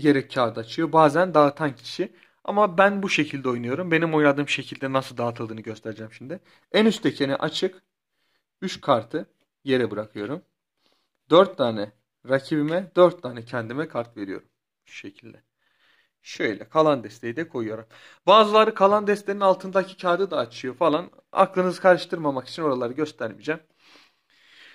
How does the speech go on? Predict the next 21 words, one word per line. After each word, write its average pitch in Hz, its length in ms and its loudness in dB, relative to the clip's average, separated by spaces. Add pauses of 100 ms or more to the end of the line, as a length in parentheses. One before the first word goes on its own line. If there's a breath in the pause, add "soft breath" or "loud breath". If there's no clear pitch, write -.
Şimdi 214 220 -2
eller 220 300 8
açık 208 320 4
oynayacağım 220 400 2
ki 190 180 -4
daha 196 180 8
net 180 180 -2 (380)
nasıl 151 300 0
oynandığını 131 540 0
anlayın 135 320 2
arkadaşlar. 113 600 -6 (280)
Şöyle 113 340 -18 (420)
iki - 200 -20
eli 104 140 -14
de 110 40 -16
açayım. 117 340 -16 (640 soft breath)
Şimdi 233 340 -2
ben 240 260 6
dağıttığım 220 420 6
için 170 180 -2
arkadaşlar 131 600 -4